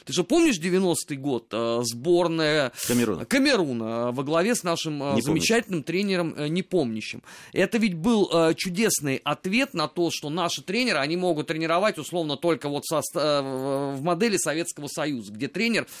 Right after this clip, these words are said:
Speaker 1: там царь и бог. А нигде за рубежом они не котируются, ничего не могут. Ну вот у нас был очень яркий пример, но мы же его дальше тоже не продвинули, потому что система не была заточена под это,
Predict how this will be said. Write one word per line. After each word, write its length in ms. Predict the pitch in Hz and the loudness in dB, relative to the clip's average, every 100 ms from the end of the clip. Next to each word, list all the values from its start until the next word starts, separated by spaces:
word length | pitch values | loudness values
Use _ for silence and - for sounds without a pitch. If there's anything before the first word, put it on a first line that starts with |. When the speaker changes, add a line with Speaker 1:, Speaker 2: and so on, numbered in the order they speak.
| - | -8
Speaker 1:
там 180 | 135 135 | -4 -2
царь 280 | - 208 160 | 2 2 2
и 40 | |
бог. 320 | 151 143 101 - - - | 0 -2 -4 -10 -20 -6
А 140 | 139 | 0
нигде 300 | 170 185 233 | 2 4 2
за 100 | 165 202 | 2 2
рубежом 480 | 196 208 180 285 | 2 0 2 4
они 380 | 165 165 226 175 - _ | 4 2 2 0 -4 _
не 180 | 160 190 | 2 2
котируются, 640 | 196 175 233 262 185 - | 2 0 0 0 0 -4
ничего 260 | 147 - 196 | -6 -4 -4
не 140 | 190 | -2
могут. 320 | 170 110 - - _ | -2 -4 -6 -16 _
Ну 140 | - 240 | 2 4
вот 180 | 320 214 | 4 2
у 60 | |
нас 180 | 220 170 | 0 0
был 180 | 196 233 | 0 2
очень 260 | 190 156 | 2 0
яркий 260 | 190 175 165 | -2 -2 -4
пример, 280 | 175 170 127 | -6 -4 -4
но 120 | 151 | -4
мы 140 | 190 | -4
же 100 | 160 | -2
его 160 | 180 160 | -2 -2
дальше 360 | 160 208 - 131 | 0 0 -2 -4
тоже 320 | 170 156 113 | -2 -2 -2
не 100 | 110 | -6
продвинули, 560 | 104 113 117 95 78 95 | -6 -8 -6 -10 -10 -10
потому 340 | - 143 165 | -6 -4 -2
что 120 | 165 170 | -4 -4
система 480 | 190 - 294 277 | -4 -2 0 0
не 140 | 180 160 | 0 -2
была 280 | 175 185 196 | 0 0 0
заточена 560 | 156 - 165 - 139 | -2 -4 -8 -8 -12
под 280 | 127 131 110 | -8 -8 -8
это, 200 | 80 - | -12 -16